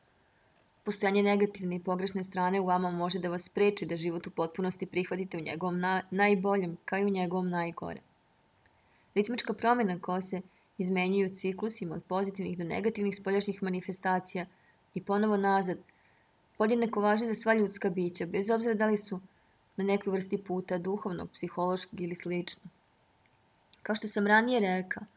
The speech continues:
jedina razlika između ove dve vrste ljudi je da će osoba koja traga u ispravnom smeru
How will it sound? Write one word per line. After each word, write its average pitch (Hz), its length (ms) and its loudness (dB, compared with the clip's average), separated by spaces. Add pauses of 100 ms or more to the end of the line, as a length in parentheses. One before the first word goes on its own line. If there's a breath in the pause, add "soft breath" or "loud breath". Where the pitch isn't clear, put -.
(340 soft breath)
jedina 247 300 2
razlika 208 560 4
između 185 340 0
ove 202 160 2
dve 196 220 2
vrste 185 280 0
ljudi 190 220 2
je 208 60 4
da 180 80 2
će - 180 -6 (420 soft breath)
osoba 208 500 0
koja 196 220 2
traga 220 280 6
u 208 80 6
ispravnom 175 480 -4
smeru 175 420 -6